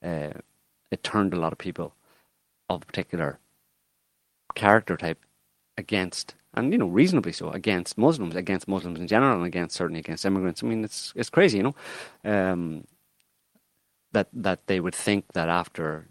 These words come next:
those seventeen years since nine eleven and all the terror attacks, all of them blamed on, mo-, vast majority of them blamed on radical Muslims, would have, uh, not, would not create the situation where a large, uh, number of percentage of the, of the population would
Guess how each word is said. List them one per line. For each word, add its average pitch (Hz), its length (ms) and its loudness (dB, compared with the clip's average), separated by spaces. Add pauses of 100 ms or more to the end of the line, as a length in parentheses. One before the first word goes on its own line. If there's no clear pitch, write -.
(140)
those 98 300 -4
seventeen 87 440 2
years 85 400 -2
since - 400 -8
nine 87 180 -2
eleven 80 340 0
and 78 100 -2
all 87 140 4
the 71 60 -6
terror 101 280 4
attacks, 78 320 -2
all 85 160 6
of 78 80 -2
them 80 100 -6
blamed 82 300 -4
on, 78 200 -8
mo-, 87 180 -2
vast 90 320 4
majority 85 260 2
of 80 100 -4
them 78 100 -6
blamed 82 180 -4
on 82 200 -8
radical 85 300 -2
Muslims, 92 400 0 (720)
would 87 200 -2
have, 82 340 -2
uh, 87 220 0
not, 98 220 -2
would - 140 -4
not 92 280 4 (120)
create - 240 0
the - 60 -8
situation 80 540 -4
where 78 160 -2 (300)
a 90 80 -4
large, 85 500 2 (600)
uh, 80 320 -4 (320)
number 90 300 2
of - 200 -8
percentage 82 420 -2
of 78 100 -2
the, 80 180 -14
of 80 140 -6
the 82 80 -14
population 80 600 -2
would 73 220 -12